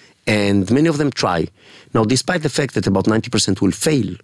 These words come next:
they are not afraid of failures. This is, I, I don't know even how to translate it to German or Japanese. Okay? The, the Japanese used to, to, to do harakiri when they failed. Israelis fail.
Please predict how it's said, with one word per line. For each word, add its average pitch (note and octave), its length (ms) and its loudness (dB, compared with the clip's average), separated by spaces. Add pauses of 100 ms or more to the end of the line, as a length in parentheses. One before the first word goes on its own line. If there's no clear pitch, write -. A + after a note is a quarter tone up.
(580)
they C#3+ 80 2
are C#3+ 80 2
not F3+ 180 2
afraid E3 380 0
of B2+ 80 -2
failures. - 560 -2 (680)
This B2+ 360 2
is, F3 280 -2 (240)
I, A#2 200 0
I C3+ 80 0
don't F3+ 140 2
know G3+ 40 4
even F#3+ 160 2
how D#3+ 160 2
to E3+ 140 0
translate C3+ 400 0
it D#3 80 0
to B2+ 100 4
German A#2+ 340 2
or A2+ 80 2
Japanese. G2 600 2 (880)
Okay? E3 460 0
The, F#2 160 2
the F2+ 160 4
Japanese C3+ 360 0
used D3 180 0
to, A2+ 260 2
to, A2 220 0
to F#2+ 320 2
do F#2+ 120 0
harakiri A#2 720 0 (600)
when G2+ 200 4
they F2+ 120 2
failed. D#2 420 -2 (400)
Israelis G3+ 440 2
fail. F3+ 260 -2